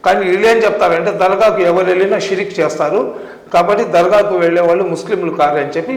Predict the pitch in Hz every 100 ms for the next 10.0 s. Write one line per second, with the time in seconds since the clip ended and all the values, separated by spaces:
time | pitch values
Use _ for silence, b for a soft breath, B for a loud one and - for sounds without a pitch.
0 | 214 220 - 302 269 233 175 190 208 208
1 | 175 170 180 165 165 196 - 151 - 143
2 | 127 - - B B B B 143 196 175
3 | 139 143 - - 208 202 190 196 185 175
4 | 185 170 143 135 160 - - B B 160
5 | 196 233 226 190 208 208 196 170 170 165
6 | 165 196 - 208 196 175 170 175 165 175
7 | 175 185 180 175 160 156 170 180 156 185
8 | 208 208 190 190 175 175 175 170 170 180
9 | 175 160 196 175 160 156 156 156 165